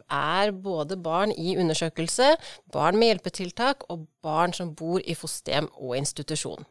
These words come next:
Målgruppen for tverrfaglig helsekartlegging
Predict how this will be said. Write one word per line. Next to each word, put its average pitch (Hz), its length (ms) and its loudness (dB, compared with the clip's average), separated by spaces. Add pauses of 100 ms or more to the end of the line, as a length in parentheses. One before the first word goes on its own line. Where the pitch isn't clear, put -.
(960)
Målgruppen 220 580 4
for 226 300 0
tverrfaglig 208 500 0
helsekartlegging 196 880 2